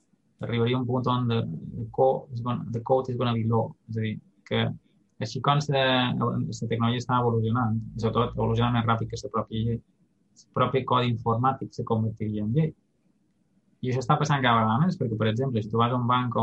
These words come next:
un, una assegurança i demanes un préstec, l'algoritme de vegades està decidint si tu accedis o no a això. Per tant, el codi informàtic i els seus datasets i els seus particularitats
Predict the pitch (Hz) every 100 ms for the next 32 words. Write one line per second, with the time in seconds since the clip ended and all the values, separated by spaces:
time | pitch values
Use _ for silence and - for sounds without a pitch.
0 | 113 113 113 113 117 110 117 120 107 107
1 | 117 117 117 113 120 - - - 120 113
2 | 120 135 131 - _ _ _ _ _ _
3 | _ 113 110 110 117 127 120 120 120 113
4 | 113 - 110 104 107 107 107 - 151 151
5 | - _ _ _ - 117 123 113 127 127
6 | 135 131 131 143 - 120 - _ _ _
7 | _ _ 120 113 113 117 120 120 120 117
8 | 113 113 127 123 113 107 113 113 113 117
9 | 117 117 117 - - 110 113 117 117 127